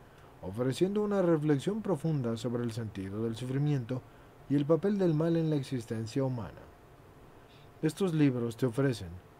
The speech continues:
una variedad de enfoques y reflexiones sobre el tema del mal en el mundo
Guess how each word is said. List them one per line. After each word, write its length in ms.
una 200
variedad 440
de 100
enfoques 640
y 80
reflexiones 960
sobre 600
el 180
tema 280
del 200
mal 260
en 140
el 120
mundo 340